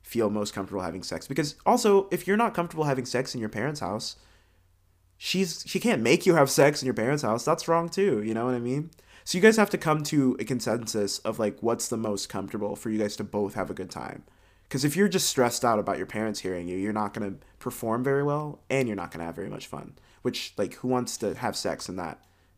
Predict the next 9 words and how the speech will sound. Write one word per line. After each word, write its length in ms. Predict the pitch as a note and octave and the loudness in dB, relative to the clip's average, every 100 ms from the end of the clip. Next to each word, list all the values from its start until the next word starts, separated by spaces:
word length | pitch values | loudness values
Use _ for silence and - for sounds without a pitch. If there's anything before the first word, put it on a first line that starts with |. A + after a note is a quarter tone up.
| _ | _
condition, 480 | A#2 F#2+ - - C#3 | -8 -6 -6 -10 -12
situation, 600 | - - G#2 - - - - | -10 -10 -8 -8 -10 -12 -10
you 80 | |
know? 260 | G2+ G2+ C3 _ _ _ _ _ _ _ - | -8 -8 -10 _ _ _ _ _ _ _ 0
On 320 | C3+ C3+ C#3 | 2 2 0
to 200 | C#3+ B2+ | 0 0
the 140 | A2 F#2 | 0 -4
next 500 | G2 B2 C3 - A#2+ | -2 -2 -4 -6 -8
one. 260 | D#2+ - | -8 -12